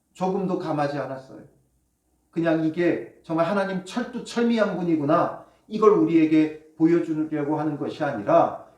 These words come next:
우리의 구원이 이렇게 정확하게 모든 속전으로 드려져야 된다는 거죠.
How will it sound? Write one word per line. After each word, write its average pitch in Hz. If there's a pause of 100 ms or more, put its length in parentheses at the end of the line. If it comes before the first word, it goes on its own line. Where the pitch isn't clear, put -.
우리의 170
구원이 151 (280)
이렇게 180 (200)
정확하게 156 (140)
모든 190
속전으로 214 (280)
드려져야 165
된다는 151
거죠. -